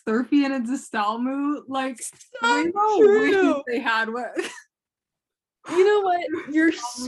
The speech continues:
Speaker 2: so
Speaker 1: and
Speaker 2: incredibly right. We should scrap this entire episode and <laughs> just talk about Zestalmu and Thurfean.
Speaker 1: <laughs>
Speaker 2: They're really great. Timothy
Speaker 1: Because,
Speaker 2: Zahn.
Speaker 1: like, they're just so, they're, they're not good.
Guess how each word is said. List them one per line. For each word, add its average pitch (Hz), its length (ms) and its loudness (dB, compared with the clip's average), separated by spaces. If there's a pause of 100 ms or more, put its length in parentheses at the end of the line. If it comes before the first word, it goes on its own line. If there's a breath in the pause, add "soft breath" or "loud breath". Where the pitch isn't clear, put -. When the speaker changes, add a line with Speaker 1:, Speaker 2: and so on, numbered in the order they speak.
Speaker 2:
so 294 200 -2
Speaker 1:
and 370 100 2
Speaker 2:
incredibly 240 640 -4
right. 180 520 -8
We 277 160 -4
should 381 300 -2
scrap - 500 -2
this 269 160 -6
entire 262 640 -4
episode 262 480 0
and 262 260 -4
<laughs> - 0 -
just 311 540 -4
talk 277 320 -8
about 262 460 -4 (680)
Zestalmu 220 880 -6
and 196 160 -12
Thurfean. 185 680 -10 (280)
Speaker 1:
<laughs> - 1200 -16
Speaker 2:
They're 269 280 0
really 226 300 2
great. 180 400 -6 (360)
Timothy 427 260 -4
Speaker 1:
Because, 415 180 -2
Speaker 2:
Zahn. 247 480 0
Speaker 1:
like, 392 220 -6
they're 349 180 -4
just 370 300 -8
so, 269 320 -4
they're, 294 200 -4 (180)
they're 302 200 -4
not 247 360 -6
good. 220 420 -12